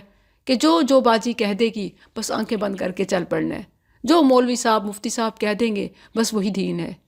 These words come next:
یاد رکھیں، فرقے پھر ہم خود بناتے ہیں جب ہم اپنے رب کے کلام کو نہیں پڑھتے۔ مسائل کا حل قرآن سے ڈھونڈنے کے بجائے، شریعت سے تلاش کرنے کے بجائے،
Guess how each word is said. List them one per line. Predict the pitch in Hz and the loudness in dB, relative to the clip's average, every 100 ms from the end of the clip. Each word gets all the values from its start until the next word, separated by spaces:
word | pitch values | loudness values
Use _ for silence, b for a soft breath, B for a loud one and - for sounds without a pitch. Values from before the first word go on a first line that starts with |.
| _ _ _ 269 | _ _ _ 0
یاد | 359 330 214 | 2 2 2
رکھیں، | 196 - 196 | -4 -4 -6
فرقے | 202 190 196 | -6 -6 -6
پھر | 196 185 | -4 -6
ہم | 180 | -6
خود | 202 185 | -4 -4
بناتے | 170 160 156 160 | -4 -4 -4 -6
ہیں | 180 190 - _ _ | -6 -8 -16 _ _
جب | 226 240 | 4 4
ہم | 220 | 2
اپنے | 202 208 190 | -2 -6 -4
رب | 202 202 | -6 -4
کے | 190 | -6
کلام | 185 185 196 | -4 -4 -6
کو | - 269 | -2 0
نہیں | 240 262 302 | 2 2 2
پڑھتے۔ | 240 - 190 - - | 0 0 -8 -8 -6
مسائل | 214 - 226 233 240 | -2 2 2 2 2
کا | 214 196 | -2 -2
حل | 214 202 196 | -2 -4 -4
قرآن | 240 254 311 330 | 0 4 4 4
سے | 311 | 0
ڈھونڈنے | 208 208 208 196 | -2 -2 -2 -4
کے | 185 | -4
بجائے، | 180 190 185 196 | -4 -2 -4 -6
شریعت | - 277 302 370 | 2 4 6 4
سے | 294 | 0
تلاش | 277 226 220 - | -2 -2 -2 -4
کرنے | 208 220 | -6 -4
کے | 220 196 | -4 -4
بجائے، | 185 208 196 | -2 -2 -4